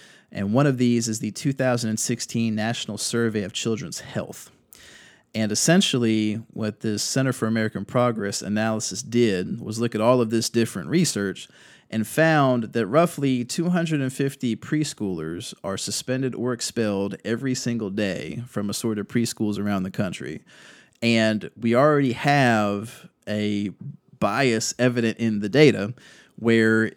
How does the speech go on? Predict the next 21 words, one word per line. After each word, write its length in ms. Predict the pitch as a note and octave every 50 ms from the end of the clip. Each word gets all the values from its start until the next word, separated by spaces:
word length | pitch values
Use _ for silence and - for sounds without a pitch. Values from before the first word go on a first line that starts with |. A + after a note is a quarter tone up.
| _ -
it's 480 | A2 A2 G#2+ - - - - - - - -
mostly 380 | A2+ A#2 B2+ C3+ - - C#3 C3+
kids 320 | C3 - - C#3+ C#3 C3
of 100 | C3 B2+
color 300 | - - F3+ F3+ D3+ B2+
getting 320 | A#2+ A#2+ A2+ A#2 B2 C3+ C3+
kicked 320 | - - D3 D3 C#3+ -
out. 280 | E3 G3 - - - - _ _ _ - - - - - - _ _ _ -
Uh, 280 | - G#2+ G#2+ G#2+ G#2 F2+
the 580 | F#2+ A2 B2 B2 B2 C3 - C4+ B3+ F2 G2 B2 C3 -
story 520 | - - - - E3 E3+ E3 D#3+ D3 C#3+ C3+
that 140 | B2 A#2
they've 260 | G2+ B2 C#3+ C#3 B2+ A2+
got 320 | A2+ G#2+ G#2+ G#2+ G#2 - - _ - - - -
says, 240 | - - A#2 A2+
quote, 260 | - - F3 F3 D#3+ -
The 60 | C#3
Center 180 | - A3+ G#3+
for 120 | F#3+ - F3+
American 340 | D#3+ D3 C#3 C3 B2+ A#2 A2+
Progress 600 | - C#3 B2+ B2 A2+ F#2+ G#2 G#2 A2 - -